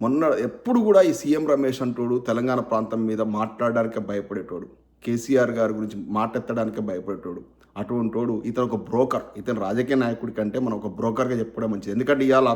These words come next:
తాను చెప్పినటువంటి కేటీఆర్ గారి మీద కామెంట్ చేస్తూ తను చెప్పినటువంటి మాటలను బట్టే మనం చెప్పొచ్చు ఇతను ఒక బ్రోకర్ అవతారం ఎత్తిండని.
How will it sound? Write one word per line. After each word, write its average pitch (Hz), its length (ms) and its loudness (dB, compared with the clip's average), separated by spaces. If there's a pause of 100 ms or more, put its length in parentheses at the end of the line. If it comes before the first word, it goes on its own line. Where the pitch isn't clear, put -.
తాను 127 280 2
చెప్పినటువంటి 143 520 2
కేటీఆర్ 127 480 2
గారి 127 180 0
మీద 127 100 0
కామెంట్ 117 460 0
చేస్తూ 113 320 -6
తను 113 60 -2
చెప్పినటువంటి 120 880 -2 (1040)
మాటలను 147 580 6
బట్టే 165 220 2
మనం 147 220 2
చెప్పొచ్చు 123 340 -2
ఇతను 120 160 -2
ఒక 107 80 -6
బ్రోకర్ 123 380 2
అవతారం 113 380 2
ఎత్తిండని. 101 400 -6